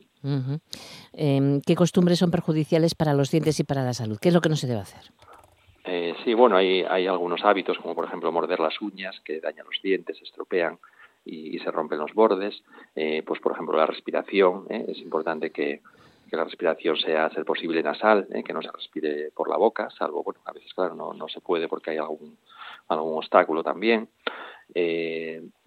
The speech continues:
Speaker 2: serían hábitos, bueno, que hay que tener cuidado luego respecto a la caries, pues todo lo que sean, eh, golosinas, dulces, siempre tiene que ser algo muy esporádico, una vez a la semana, pero nunca de forma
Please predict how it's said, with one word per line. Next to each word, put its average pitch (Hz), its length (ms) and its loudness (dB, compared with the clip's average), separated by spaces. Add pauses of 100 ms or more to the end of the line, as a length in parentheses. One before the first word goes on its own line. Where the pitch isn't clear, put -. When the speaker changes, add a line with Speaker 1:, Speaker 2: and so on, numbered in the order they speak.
(120)
Speaker 2:
serían 92 280 4
hábitos, 98 340 2
bueno, 87 180 0
que 80 80 -6
hay - 40 -6
que 82 60 -6
tener 82 220 -4
cuidado 87 280 4
luego 92 280 4
respecto - 360 -4
a 82 40 4
la 87 100 2
caries, 104 360 2
pues - 280 -8 (320)
todo 92 160 4
lo 87 80 0
que 92 140 -8
sean, 92 440 -2 (300)
eh, 85 260 -10
golosinas, 87 640 -2
dulces, 107 300 -2
siempre 90 320 -4
tiene 90 120 -6
que 87 80 -2
ser 98 120 4
algo 98 240 4
muy 87 180 -8
esporádico, 85 560 2
una 78 120 -4
vez 82 120 -6
a 85 60 -6
la 80 80 -6
semana, 87 340 -4
pero 80 160 -8
nunca 82 320 -6
de 82 100 -4
forma 82 440 -6